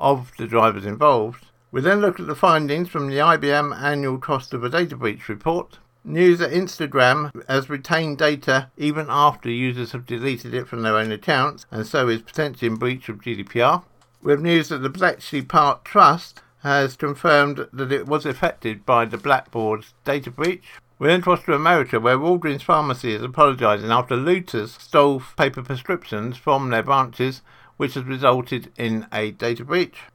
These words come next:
Twenty twenty has been a bad year for the whole world, but especially for Canon, and we detail why that's the case. And then finally this week, we look at the effect of the srems two ruling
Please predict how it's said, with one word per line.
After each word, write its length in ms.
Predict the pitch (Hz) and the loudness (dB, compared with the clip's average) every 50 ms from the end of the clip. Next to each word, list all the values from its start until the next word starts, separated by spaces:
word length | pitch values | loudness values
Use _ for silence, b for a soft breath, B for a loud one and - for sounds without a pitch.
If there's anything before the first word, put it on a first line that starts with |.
| _ _ - | _ _ -2
Twenty 340 | - 202 202 180 165 160 | 0 0 0 0 -2 -4
twenty 360 | - - 160 151 143 - 147 135 | 0 0 0 0 0 -2 -4 -6
has 100 | 120 - | -6 -6
been 300 | - 131 127 120 123 113 | -4 -4 -4 -4 -2 -2
a 140 | 113 117 117 | -2 -2 0
bad 400 | 113 139 131 127 127 123 - 131 | 2 4 4 4 4 2 0 -2
year 220 | 123 117 117 113 | 0 0 0 0
for 240 | 117 - 123 110 104 | 0 -2 -4 -4 0
the 140 | 101 104 107 | 0 -2 0
whole 260 | 131 135 120 107 110 | 0 0 0 0 0
world, 420 | 127 156 160 127 107 110 117 117 - - | 2 4 4 4 4 2 0 -4 -2 -2
but 340 | 139 123 127 135 135 131 | 0 0 2 0 -2 -2
especially 580 | 127 _ _ 175 170 170 - - - 107 107 110 | -4 _ _ 0 0 0 -4 -6 -6 -4 -4 -4
for 420 | 110 - - 135 110 110 110 110 | -6 -6 -4 -2 0 0 -2 -2
Canon, 600 | - - - 175 165 170 - 104 98 117 180 - - _ _ - | -4 -6 -2 -2 0 0 0 -2 -4 -4 -6 -10 -14 _ _ -6
and 260 | 107 104 104 110 110 | -6 -4 -4 -4 -6
we 100 | 110 107 | -8 -8
detail 500 | - 127 120 113 - - 107 104 104 104 | -6 -6 -8 -6 -4 -2 0 0 0 -2
why 320 | 107 117 120 117 113 104 | -2 0 2 2 2 2
that's 260 | 101 110 101 - - | 0 -2 -2 -4 -6
the 100 | - 101 | -12 -16
case. 520 | 92 - 139 143 151 165 175 - - - _ _ _ _ _ _ | -12 -6 -4 -4 -4 -4 -6 -12 -18 -20 _ _ _ _ _ _
And 180 | 135 139 147 147 | -2 0 0 0
then 140 | 139 143 | -2 -4
finally 480 | 139 - 190 185 196 185 156 135 123 117 | 2 2 2 4 4 0 -2 -2 -2 -2
this 240 | 113 117 110 - - | -2 -4 -6 -6 -4
week, 320 | 127 117 117 123 - - _ - | -2 -2 -2 -2 -4 -10 _ -10
we 220 | 120 123 127 131 | -6 -6 -4 -2
look 200 | 131 139 139 - | -2 -4 -4 -4
at 140 | 160 117 - | -6 -6 -4
the 100 | 135 135 | -2 -2
effect 380 | 135 131 - 147 139 - - - | -4 -2 -2 -2 -2 -2 -6 -10
of 140 | 127 131 | -10 -8
the 80 | 139 127 | -8 -10
srems 460 | - - 170 147 139 135 131 131 - | -6 -2 0 0 0 -2 -4 -8 -12
two 480 | _ - 214 196 160 127 110 104 - - - _ - | _ -2 0 0 0 0 -2 -4 -6 -10 -16 _ -8
ruling 540 | 120 113 110 113 110 113 120 131 143 127 | -4 -2 -2 0 0 -2 -2 -2 -4 -8